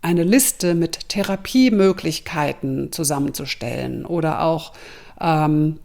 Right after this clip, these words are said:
Therapeuten, äh, rauszusuchen, die in der näheren Umgebung sind. Und aus dieser Liste kann dann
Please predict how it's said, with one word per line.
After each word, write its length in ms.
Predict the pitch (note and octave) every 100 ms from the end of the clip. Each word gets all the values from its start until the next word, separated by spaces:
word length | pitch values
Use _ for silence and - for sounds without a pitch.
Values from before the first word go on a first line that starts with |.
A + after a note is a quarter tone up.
| - -
Therapeuten, 880 | F3+ F3 - A#3+ C4 C4 E3+ D3
äh, 220 | B2+ - E3
rauszusuchen, 920 | D3 D#3 D3+ - C#3 D#3+ C#3+ D3+ D3
die 140 | D3+
in 80 | D#3+
der 100 | D3
näheren 320 | D3+ D3+ D3
Umgebung 560 | D3+ D3 D3 C#3+ - D#3
sind. 460 | - - - - - - -
Und 240 | D#3+ D#3+
aus 140 | D#3
dieser 200 | - G3
Liste 380 | F#3+ B3 - A#3+
kann 280 | A3+ G3+ G3+
dann 280 | G3 F#3